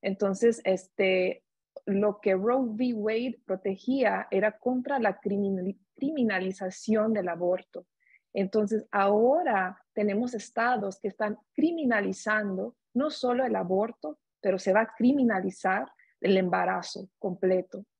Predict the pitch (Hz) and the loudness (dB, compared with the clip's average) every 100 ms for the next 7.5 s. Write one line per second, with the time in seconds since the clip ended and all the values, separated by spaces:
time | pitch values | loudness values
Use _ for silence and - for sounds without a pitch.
0 | _ - 196 226 220 247 - 220 220 262 | _ -6 0 2 2 0 0 0 2 0
1 | 277 285 208 214 208 196 190 - _ - | -2 -2 2 2 2 0 -4 -6 _ -2
2 | 202 196 - - 226 214 208 196 180 - | 0 0 -4 -2 0 2 0 -2 -8 -4
3 | 180 240 240 233 196 190 190 - 226 214 | -2 0 0 -2 -8 -8 -10 -6 -4 -2
4 | 208 196 _ - - 196 196 190 185 - | -4 -6 _ -20 -8 0 2 2 -2 0
5 | 208 202 233 185 190 196 196 185 233 247 | -2 -2 -8 -8 -6 -6 -4 -2 0 0
6 | 240 220 202 - 214 208 - - 190 185 | -2 -2 -2 -2 0 0 -4 -10 -10 -4
7 | 220 247 262 247 | 0 4 6 4